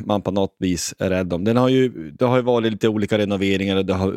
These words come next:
man har väl gjutit om plattan, va? Och så har man bytt kylsystem och allting. Och senast, eh, ja, det byggdes ju om också, så att, eh,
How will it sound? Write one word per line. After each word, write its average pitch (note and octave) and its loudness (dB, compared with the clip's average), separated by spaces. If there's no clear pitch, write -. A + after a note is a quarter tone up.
man G#2 0
har G#2 0
väl G2+ 0
gjutit G#2 0
om G2 0
plattan, G2+ -2
va? E2 0
Och E2+ -2
så F#2+ -2
har F#2+ 0
man G2 0
bytt G2+ -2
kylsystem F#2 -2
och F2 0
allting. E2+ -2
Och E2+ -2
senast, G#2+ -2
eh, - -8
ja, D#2 -4
det G2+ 0
byggdes G#2+ -2
ju G#2+ 0
om G#2+ 0
också, G2+ -2
så G2+ 0
att, - -4
eh, - -18